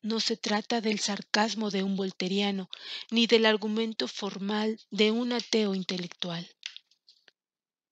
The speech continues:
El creyente es invadido por el silencio envolvente y desconcertante de Dios, y poco a poco es dominado por una vaga impresión de inseguridad,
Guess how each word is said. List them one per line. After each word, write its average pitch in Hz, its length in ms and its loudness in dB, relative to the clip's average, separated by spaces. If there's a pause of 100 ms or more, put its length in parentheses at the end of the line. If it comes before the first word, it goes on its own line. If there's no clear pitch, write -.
(260)
El 202 240 -2
creyente 240 800 -2
es 247 260 -2
invadido 190 760 -6 (560)
por 214 160 0
el 208 160 2
silencio 214 1040 -4 (420)
envolvente 220 960 -2
y 233 100 -2
desconcertante 220 1500 -4
de 190 160 0
Dios, 180 480 -6 (1400)
y 190 160 -6
poco 202 320 -8
a 190 60 -6
poco 240 420 -2
es 240 140 -4
dominado 208 600 -2
por 214 220 -10
una 208 260 -4
vaga 247 380 -2
impresión 214 800 -4
de 214 100 -2
inseguridad, 185 800 -4